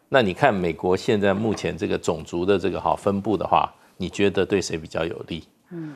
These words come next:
Speaker 1: 所以就变成，就变成就是说，蓝领的白人不用说了，很多人都认为说一定是支持川普的啦，蓝领的白人。
Speaker 2: 嗯。
Speaker 1: 那白领的白人里面，就看他的温和派啊，他的倾向是什么。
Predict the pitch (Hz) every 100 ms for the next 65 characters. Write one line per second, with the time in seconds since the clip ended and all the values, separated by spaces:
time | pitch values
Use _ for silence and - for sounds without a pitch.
0 | - - 143 135 160 165 151 131 131 135
1 | 131 123 120 117 117 117 - - 117 131
2 | 185 127 113 107 101 95 95 104 98 87
3 | 95 92 82 101 95 104 98 101 92 87
4 | 90 110 110 104 95 - 92 85 - 87
5 | 82 95 - - - _ _ _ _ 98
6 | 92 104 82 87 - 85 85 - 190 170
7 | 156 - - - 110 107 98 95 - _
8 | - 120 180 120 101 98 95 98 92 85
9 | 90 85 - 92 - 92 92 90 92 101
10 | 95 85 82 95 82 - - _ - -
11 | 117 101 - - - 82 - 104 87 87
12 | -